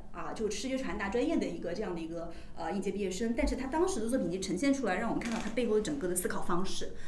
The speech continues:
她的技能的一个表现力。所以我自己说回来想一想，其实就是作品集背后，嗯，我们讨论它其实就是，就是不希望彼此浪费时间。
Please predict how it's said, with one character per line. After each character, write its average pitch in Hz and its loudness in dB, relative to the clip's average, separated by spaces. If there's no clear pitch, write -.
她 240 0
的 214 2
技 226 0
能 175 4
的 185 0
一 185 0
个 185 -2
表 202 -2
现 196 2
力。 202 0
所 - -4
以 302 2
我 214 2
自 311 -2
己 277 2
说 320 0
回 403 2
来 214 2
想 - -2
一 311 2
想， 240 2
其 269 -2
实 302 2
就 370 2
是 349 2
作 320 0
品 233 4
集 226 0
背 269 2
后， 240 0
嗯， 175 -4
我 - -4
们 190 -4
讨 - -6
论 214 -2
它 185 -4
其 190 -2
实 180 -2
就 202 0
是， 190 -2
就 - -8
是 175 -4
不 226 -2
希 233 -2
望 202 -2
彼 185 -6
此 175 -8
浪 165 -6
费 170 -10
时 - -10
间。 - -12